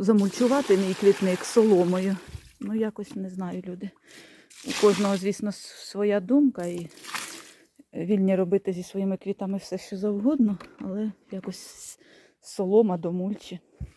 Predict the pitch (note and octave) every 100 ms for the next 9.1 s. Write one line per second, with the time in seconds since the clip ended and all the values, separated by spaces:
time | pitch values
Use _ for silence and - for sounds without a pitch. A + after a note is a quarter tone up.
0 | _ - F#3+ G3 F#3 F3+ G#3 G#3 - -
1 | - _ _ - F3 - G3+ G3 G3+ G3
2 | - F#3+ - F#3+ G3 F#3+ - G3 E3+ F#3+
3 | F#3 F3+ F3 F#3+ - G3+ A3+ G3 E3+ -
4 | - _ - F3+ F3 D#3+ _ _ _ _
5 | _ _ _ _ _ _ _ _ - G3+
6 | A3+ F3+ F3+ F3 E3+ F3 E3+ G3 - F#3
7 | F3+ G#3 F#3+ A3 G3+ F#3 - - - _
8 | - F3 G#3+ B3 G#3 F#3 F3+ F#3 E3+ E3
9 | D#3+